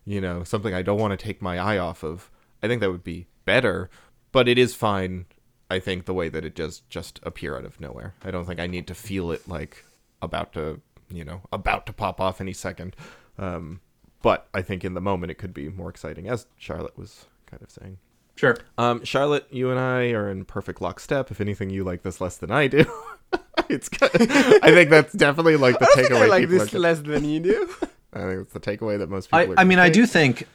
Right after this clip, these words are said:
Speaker 2: I do think just, like, as the conversation continues, and I don't know if we talked about this last time or not, but none of us are looking for an Invincible type book in our lives <laughs> at this point in our lives.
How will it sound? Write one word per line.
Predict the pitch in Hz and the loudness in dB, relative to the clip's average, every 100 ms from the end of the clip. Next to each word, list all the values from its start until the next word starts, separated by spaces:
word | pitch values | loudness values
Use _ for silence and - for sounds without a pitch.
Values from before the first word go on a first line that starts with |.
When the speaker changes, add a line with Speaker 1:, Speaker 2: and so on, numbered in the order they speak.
| _ | _
Speaker 2:
I | 139 | 2
do | 127 151 | 4 4
think | 147 127 110 | 2 -2 -2
just, | 110 107 | -4 -4
like, | 95 - _ _ | -6 -6 _ _
as | 113 82 | -6 -4
the | 107 92 87 | -2 -2 -4
conversation | - 107 95 107 98 87 85 | -2 -2 -2 -4 -6 -8 -12
continues, | - 76 - 80 69 67 67 - _ _ _ _ - | -18 -18 -16 -18 -18 -20 -20 -20 _ _ _ _ -12
and | 107 | 0
I | 120 135 | 4 6
don't | 123 | 6
know | 117 117 | 4 0
if | |
we | - | 2
talked | 113 | 2
about | 101 | 2
this | 95 107 | 0 -2
last | 95 | -4
time | - 90 | -4 -8
or | |
not, | 78 71 71 _ _ | -8 -12 -14 _ _
but | 104 92 - _ _ _ _ | 0 0 -6 _ _ _ _
none | 123 139 180 | 2 4 4
of | 143 | 4
us | 107 98 - - - _ _ _ - | 4 2 -2 -12 -16 _ _ _ -2
are | 101 | 0
looking | 98 117 117 104 90 | 2 2 2 0 -6
for | - 92 | -2 -2
an | 85 | -2
Invincible | 82 82 90 82 80 | -6 -8 -10 -10 -14
type | - 80 - | -12 -14 -12
book | - - | -18 -18
in | - | -18
our | 147 | -16
lives | - - - - _ - - - - | -14 -14 -16 -20 _ -20 -20 -6 -4
<laughs> | 139 175 - - 220 - 214 - 220 - 285 - | -2 -4 -4 2 2 4 0 -2 -6 -6 -2 6
at | 151 | 6
this | 175 160 | 8 6
point | 160 143 | 4 4
in | |
our | 117 | 4
lives. | 101 - - - | 2 -2 -10 -20